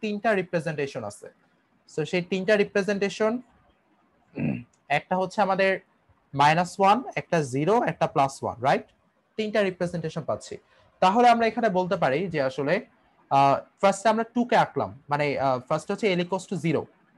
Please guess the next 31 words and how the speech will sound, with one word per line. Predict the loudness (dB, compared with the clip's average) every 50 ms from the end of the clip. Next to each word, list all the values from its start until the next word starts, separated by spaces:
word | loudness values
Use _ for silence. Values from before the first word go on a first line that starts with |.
| _ _ -2
এই, | 0 0 0 0
আহ, | 0 0 0 0
তোমার | 0 -2 -4 -2 -2 -2
হচ্ছে | -4 -4 -6 -6
এইটাকে | -4 -2 -4 0 0 0 2 2
আঁকলাম, | 2 2 0 -2 -8 -8 -8 -10 _ _ _ _ _ _ _ _ _ _ _ _ -6 -4
L | -2 -2
equals | 0 0 -2 -2 0 0
to | -2 0 0
zero, | -2 -2 0
এই | -2 -2
পার্টটাকে | 2 4 2 2 4 0 0 2 2
আঁকলাম, | 2 2 0 -2 -2
মানে | -2 -4 -2
এস | -2 -2 -2 -2 -2
কে | 2 2
আঁকলাম। | 2 2 0 -6 -10 -10 -10 -14 _ _ _ _ _ _ _ _ _ _ _ _ _ _ _ _ _ _ _ -14
So | -2
চলো | 0 2 4 4
আগে | 4 4 2 -2
এক্স, | -2 -4 -10 -20 -20 _ -8
এক্স | -8 -8 -8 -8 -6
কে | -4 -4 -4
এঁকে | -2 -4
ফেলি। | -4 -4 -2 -2 -2 -4 -4 -10 _ _ _ _ _ _ _ _ _ _ _ _ _ _ _ _ _ _ _ _ _ -12
So | -4
ধরো | 2 2 4 6 4
হচ্ছে | 4 2 0 -2 -2
এটা | 0 2 2
আমাদের, | 2 2 0 0 0 -2 -2 -6 _ _ _ _ _ _ _ _ _ _ _ _ _ _ _ _ _ _ _ -2
আহ, | 0 2 2 2 2 2 0